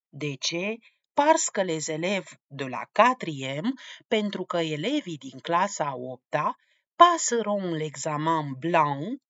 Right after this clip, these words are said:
vor da simularea, pour l'évaluation nationale,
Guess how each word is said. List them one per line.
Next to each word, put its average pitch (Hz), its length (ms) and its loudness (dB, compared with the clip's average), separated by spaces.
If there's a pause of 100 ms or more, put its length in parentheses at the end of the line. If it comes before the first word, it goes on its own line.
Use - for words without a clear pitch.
(140)
vor 151 440 -4
da 254 360 2
simularea, 135 1080 -2 (420)
pour 254 360 0
l'évaluation 180 1400 2
nationale, 160 960 -4